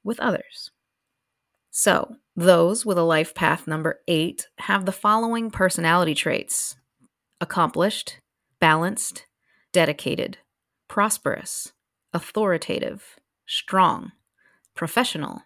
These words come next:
materialistic, and goal-oriented.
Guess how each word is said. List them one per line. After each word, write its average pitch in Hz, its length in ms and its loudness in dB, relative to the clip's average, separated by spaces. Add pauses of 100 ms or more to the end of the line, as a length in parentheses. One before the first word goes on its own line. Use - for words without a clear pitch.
(600)
materialistic, 165 1080 -2 (360)
and 151 200 -10
goal-oriented. 160 1080 -2